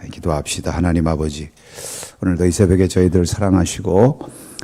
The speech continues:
아버지 하나님께로 나오게 하심을 감사합니다. 모세가 여호와 앞으로 올라갔다. 오늘도 주님 앞으로 올라가는 마음으로 주 앞에 나왔습니다.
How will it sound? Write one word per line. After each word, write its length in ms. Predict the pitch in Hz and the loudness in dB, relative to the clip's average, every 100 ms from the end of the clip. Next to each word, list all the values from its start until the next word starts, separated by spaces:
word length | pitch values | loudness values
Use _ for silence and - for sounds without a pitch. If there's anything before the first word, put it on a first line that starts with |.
| - | -4
아버지 300 | 82 90 87 | 0 0 0
하나님께로 580 | 82 87 78 80 85 85 | 2 2 2 2 4 4
나오게 400 | 82 80 80 76 | 6 6 6 4
하심을 320 | 78 - 104 | 4 4 6
감사합니다. 960 | 87 82 73 78 76 76 73 76 76 - _ _ | 6 2 2 -2 -2 -4 -4 -8 -10 -20 _ _
모세가 480 | 98 90 95 90 92 | -2 0 0 0 4
여호와 360 | 101 107 104 | 6 8 6
앞으로 400 | 98 - 110 101 | 4 2 0 2
올라갔다. 1040 | - 90 78 69 - - - - - - - _ - - - - | 2 2 0 -4 -4 -4 -4 -8 -16 -20 -20 _ -20 -20 -12 -4
오늘도 300 | 87 82 78 | -4 -2 -4
주님 300 | - 110 107 | 2 4 4
앞으로 440 | 95 - 101 95 | 2 0 0 0
올라가는 520 | 87 113 117 110 107 | 2 6 6 6 4
마음으로 480 | 101 92 82 80 80 | 4 0 0 -6 -8
주 140 | 80 80 | -6 -6
앞에 320 | 73 - 92 | -6 -6 -6
나왔습니다. 760 | - - - - - - - | -4 -6 -8 -10 -12 -12 -12